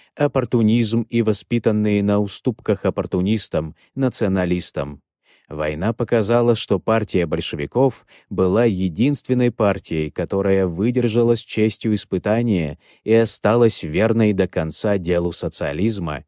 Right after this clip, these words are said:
делу пролетарского интернационализма. Оно и понятно. Только партия нового типа,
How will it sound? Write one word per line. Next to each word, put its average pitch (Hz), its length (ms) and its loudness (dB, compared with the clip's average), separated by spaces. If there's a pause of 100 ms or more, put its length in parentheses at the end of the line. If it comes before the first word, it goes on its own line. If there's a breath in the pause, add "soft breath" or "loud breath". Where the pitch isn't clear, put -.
(300 soft breath)
делу 127 600 2
пролетарского 95 880 -2
интернационализма. 80 1300 -4 (720)
Оно 104 320 -2
и 175 60 0
понятно. 123 680 0 (260)
Только 113 360 2
партия 135 460 0
нового 107 500 0
типа, 80 480 -4